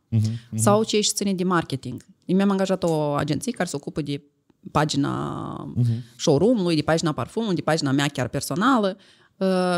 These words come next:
Speaker 2: pentru că timp, mă costă mult mai ieftin ca să plătesc pe cineva decât timpul meu ca să fac alți bani.
Speaker 1: Mhm.
Speaker 2: Iată,
Speaker 1: Mhm.
Speaker 2: asta este cea mai, uh, mare, m, greșeală care eu am făcut-o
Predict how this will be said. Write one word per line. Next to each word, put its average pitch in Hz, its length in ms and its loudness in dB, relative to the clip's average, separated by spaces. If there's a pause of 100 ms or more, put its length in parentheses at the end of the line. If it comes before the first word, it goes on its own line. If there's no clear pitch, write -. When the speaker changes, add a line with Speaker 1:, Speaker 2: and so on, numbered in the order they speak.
Speaker 2:
pentru 269 260 0
că 240 180 -4
timp, 214 400 -4
mă 190 180 0
costă 208 300 -2
mult 196 160 -2
mai 180 140 2
ieftin 165 380 -4 (160)
ca - 200 -2
să 139 380 -4 (140)
plătesc 156 340 0
pe 123 80 -8
cineva 170 640 0
decât 190 300 -4
timpul 196 260 2
meu 202 180 2
ca 196 120 -4
să - 100 -4
fac 185 200 -2
alți 165 180 -6
bani. 143 240 0 (200)
Speaker 1:
Mhm. 113 420 2
Speaker 2:
Iată, 143 280 2 (120)
Speaker 1:
Mhm. 220 100 0
Speaker 2:
asta 214 500 -2 (120)
este 185 420 -4
cea 208 300 2
mai, 196 240 0 (680)
uh, 165 380 2
mare, 165 920 0 (140)
m, 147 460 0
greșeală 165 680 0
care 180 360 -2
eu 175 260 0
am 160 120 2
făcut-o 151 640 -4